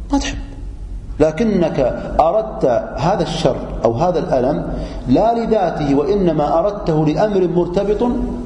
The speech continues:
به أو النتيجة خارجة عنه. عندما يمرض الإنسان ثم يذهب إلى الطبيب فقال: "عليك الكي"، فيحرق نفسه بالكي، هو الآن أراد،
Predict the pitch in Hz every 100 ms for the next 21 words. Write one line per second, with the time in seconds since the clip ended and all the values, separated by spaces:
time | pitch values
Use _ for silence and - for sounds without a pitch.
0 | - - - - 185 156 - 147 156 156
1 | 156 226 - - 175 175 214 - - -
2 | - - - - 180 127 95 - - -
3 | - 165 165 160 156 131 - - - -
4 | - - - - - - - - - 180
5 | 175 123 - - 131 113 123 123 107 -
6 | - - - - 165 147 147 156 131 127
7 | 120 113 117 139 180 - - 131 117 139
8 | 127 - 110 - - - - - - -
9 | - - - 170 175 151 147 143 139 143
10 | 139 135 117 - - - - - - -
11 | - - 170 175 196 170 165 165